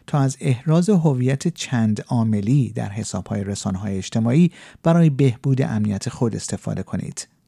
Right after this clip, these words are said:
همچنین اسکم واچ توصیه می‌کند که تماس‌ها از شماره‌های ناشناخته را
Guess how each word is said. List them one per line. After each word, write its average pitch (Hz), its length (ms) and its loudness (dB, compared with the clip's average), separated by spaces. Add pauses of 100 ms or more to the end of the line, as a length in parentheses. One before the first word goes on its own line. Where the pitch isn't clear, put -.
(160)
همچنین 120 540 2
اسکم 113 480 2
واچ 131 420 4
توصیه 151 380 4
می‌کند 110 440 2
که 123 120 2
تماس‌ها 135 680 4 (300)
از 180 220 4
شماره‌های 156 540 6
ناشناخته 131 880 6
را 180 140 4